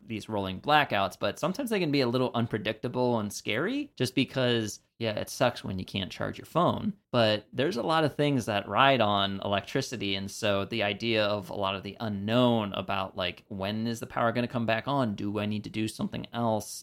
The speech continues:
to make this other stuff work? Especially those places that require power to operate, such as hospitals and some businesses. So during that night,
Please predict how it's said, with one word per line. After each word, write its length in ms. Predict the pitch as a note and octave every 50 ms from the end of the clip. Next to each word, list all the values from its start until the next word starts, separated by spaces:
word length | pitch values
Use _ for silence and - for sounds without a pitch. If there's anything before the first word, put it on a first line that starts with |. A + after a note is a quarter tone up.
| -
to 440 | - - G#2 G#2 G2+ G2 G2 G2 G2 -
make 220 | A2+ G#2+ G#2 G2+ -
this 180 | G2+ - -
other 140 | A2 A2 G#2
stuff 280 | - - A2 G#2 - -
work? 320 | - C3 C3 A#2 G#2 - - _ -
Especially 320 | A2 - B2 A2 - A#2
those 180 | G#2 G#2 G2+ -
places 360 | - - A#2 A2 - G#2+ F#2+
that 260 | - F#2+ F#2+ F#2+ - -
require 840 | G#2+ G2 F#2 - - - - - - C3 C3+ A#2+ G#2 G2 F#2 F2+
power 500 | - - - B2+ A#2+ G#2 G2 F#2+ F#2+ F#2+ F2+ -
to 280 | - G#2 F#2 F2+ F#2 -
operate, 420 | G#2+ A2+ A2+ - - E2+ E2+ E2
such 160 | - F2 F2 E2
as 80 | E2
hospitals 720 | - - - G2+ F#2 - - - F#2+ F2 F2 F2 - - F#2
and 340 | F#2 F2+ F2 F2 E2+ F2
some 140 | - - F#2
businesses. 760 | F#2 - A#2 A2 G2+ - F#2+ - - - G1+ - - - - - _ _ _
So 560 | - - C3 B2+ A#2+ A2+ A2 G#2+ G#2 - - - B2
during 360 | B2 C#3 D#3 E3+ F3+ E3+ D#3 C3
that 240 | A#2+ A2 - - A#2+
night, 580 | C#3 D#3+ F#3 F3 C3 A2 G#2 G#2 G2+ - -